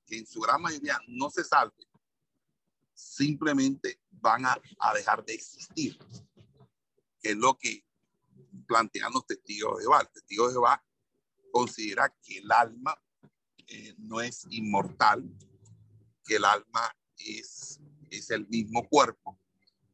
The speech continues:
Por lo tanto, para ellos la muerte es precisamente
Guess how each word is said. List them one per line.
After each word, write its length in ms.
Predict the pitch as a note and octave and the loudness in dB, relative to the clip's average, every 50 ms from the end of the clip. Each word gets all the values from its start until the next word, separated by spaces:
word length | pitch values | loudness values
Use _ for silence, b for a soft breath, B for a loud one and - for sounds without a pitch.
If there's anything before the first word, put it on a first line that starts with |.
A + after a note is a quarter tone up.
| _ _ - | _ _ -2
Por 160 | A#2+ A#2 A2+ | 0 0 0
lo 120 | A2 A2+ A2 | 0 -2 0
tanto, 540 | - G#2+ A2 A2 - _ - - C3 A2+ - | 2 2 2 0 -2 _ -4 -4 -4 -2 0
para 240 | - A2 - A2 | 0 0 2 0
ellos 200 | A2 A2 A#2+ B2+ B2 | -4 -4 -6 -10 -2
la 160 | A#2+ A2+ A2+ | 2 2 2
muerte 480 | A2+ A2+ A2+ A2+ A#2 A#2 _ - A#2 A2 A2 A2 | 2 2 0 0 0 -2 _ -8 -10 -10 -8 -10
es 280 | A2+ - - - - _ _ _ _ _ _ _ _ - _ _ _ - | -12 -14 -18 -20 -20 _ _ _ _ _ _ _ _ -20 _ _ _ -6
precisamente 1000 | - A#2 A2+ - - - - B2+ A#2 A#2 A2+ A2+ _ _ - B2+ B2+ B2 - | -4 -4 -4 -6 -10 -4 0 0 0 0 -2 -14 _ _ -12 -10 -10 -10 -12